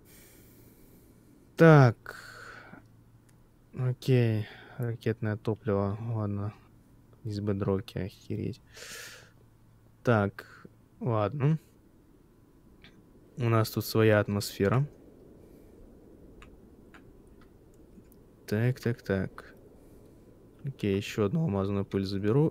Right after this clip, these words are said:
и вопхну ее сюда. Потому что щас нам понадобится тут все. Так, вот обогащенный сплав. Нам щас надо сделать из обогащенного сплава какой-то там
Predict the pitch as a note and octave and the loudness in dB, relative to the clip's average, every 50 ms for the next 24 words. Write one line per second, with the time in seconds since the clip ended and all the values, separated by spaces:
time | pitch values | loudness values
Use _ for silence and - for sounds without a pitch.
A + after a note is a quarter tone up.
0 | - - - A2+ G#2+ G#2+ G#2 G2 - - - G#2+ A2+ A#2 A2 G2+ G2 G2+ G2 - | -2 -4 -4 -2 -2 -2 -2 -4 -4 -8 -8 -6 -4 -2 -2 -2 -2 -2 -4 -6
1 | - - G2 F#2+ F#2+ F2+ F2+ A2+ - - - - - - - - - - - - | -6 -6 -4 -4 -2 -4 -4 -6 -8 -12 -20 -20 -20 -20 -20 -20 -20 -20 -20 -20
2 | - - - - - - - - - - - - - B2+ - - G#2+ - - G#2 | -20 -20 -20 -20 -20 -20 -20 -20 -20 -20 -18 -14 -12 -10 -8 -6 -6 -2 0 0
3 | G#2 - - G#2 G2+ G2+ - G#2 G#2 G2+ G2 G2 G2+ G2 F#2+ G2 G2+ G2 - - | 0 0 0 -2 -2 -2 0 0 0 2 2 2 2 0 0 0 -2 -2 -4 -8
4 | G2+ - - G#2 - - - - - - - - - - G2+ G2 G2 - - - | -8 -8 -10 -12 -12 -14 -20 -18 -18 -16 -16 -10 -4 -2 -2 -2 -2 -6 -10 -18
5 | - - - - - - - - - - - - - - - - - - - - | -20 -20 -20 -20 -20 -20 -20 -20 -20 -20 -20 -20 -20 -20 -20 -20 -20 -20 -20 -20
6 | - - - - - - - - - - - - - - - - - - - - | -20 -20 -20 -20 -20 -20 -20 -20 -20 -20 -20 -20 -20 -20 -20 -20 -20 -20 -20 -20
7 | - - - - F#2+ F#2+ G2+ - - G2+ - - F#2+ F#2+ F#2+ F#2+ G2 G2 G2 - | -20 -18 -10 -6 -6 -6 -6 -4 -6 -6 -4 -4 -2 -2 0 0 0 -2 -2 -4
8 | - - C3+ C3+ C3+ C3+ C3 B2 - - - - G2+ F#2+ F#2 F2+ - - - - | -4 -2 0 2 2 2 2 0 -2 -4 -4 -2 0 0 0 -2 -4 -8 -14 -20
9 | - - - - - - - - - - - - - - - - - - - - | -20 -20 -20 -20 -20 -20 -20 -20 -20 -20 -20 -20 -20 -20 -20 -20 -20 -20 -20 -20
10 | - - - - - - G#2+ G#2 G#2 - G#2 G#2 - G#2+ G2+ G2 G2+ G2+ G2+ G#2 | -20 -20 -20 -18 -10 -6 -6 -4 -2 -2 -4 -2 -2 -2 0 0 2 0 0 0
11 | G#2 G#2 G#2 G2+ G2+ G2+ - - - - - - - - - - - - - - | 0 0 2 2 2 0 -2 -4 -12 -20 -20 -20 -20 -20 -20 -20 -20 -20 -20 -20
12 | - - - - - - - - - - - - - - - - - - - - | -20 -20 -20 -20 -20 -20 -20 -20 -20 -20 -20 -20 -20 -20 -20 -20 -20 -20 -20 -20
13 | - - - - - G#2 G2+ G2 G#2 G#2 G2 G2+ G2+ G2+ G#2 G#2 - - - - | -20 -18 -12 -8 -6 -4 -4 -4 -2 -2 0 0 0 2 0 0 -2 -4 -4 -2
14 | G#2 G2 G2 G2 G2 G2 F#2+ - - - G#2+ G2+ G2 G2 G2 G2 - - F#2+ - | -2 0 0 0 0 -2 -4 -4 -4 0 2 2 2 2 0 -2 -4 -6 -6 -2
15 | - G2+ F#2+ - - F#2 G#2 C#3 E3 E3 D#3 | 0 0 0 0 -2 -6 -6 -4 -4 -6 -6